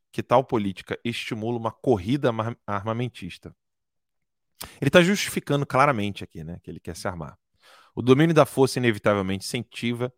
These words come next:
vários países a adquirir armas de destruição em massa." Então vamos lá. Ele está, ele está querendo dizer que o avanço da onu, o avanço dos, do, dos globalistas, seria um avanço dos Estados Unidos.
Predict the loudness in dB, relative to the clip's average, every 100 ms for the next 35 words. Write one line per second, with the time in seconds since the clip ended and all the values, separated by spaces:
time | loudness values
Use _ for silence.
0 | _ _ 6 8 8 4 0 0 0 2
1 | 0 0 -4 -6 -2 4 4 4 -4 -10
2 | -14 -12 -12 -6 -6 -4 -6 -6 -6 -8
3 | -14 -20 _ _ _ _ _ _ _ _
4 | _ _ _ -8 -2 -2 -2 -6 _ _
5 | _ _ _ _ _ _ _ -14 -12 -12
6 | -4 -4 -4 _ -12 -10 -8 -4 -4 -4
7 | -6 -4 -2 -4 -8 -4 2 2 2 -2
8 | -2 -4 -10 -12 -18 _ _ _ _ _
9 | -4 0 2 2 0 -2 -4 -4 -6 -8
10 | -10 -10 -14 _ -14 -10 -8 -8 -12 -12
11 | -12 -6 -2 -2 -2 -6 -8 -12 -14 -10
12 | 0 0 2 2 0 -4 -8 -12 6 8
13 | 8 4 -6 -8 -8 -10 -12 -14 _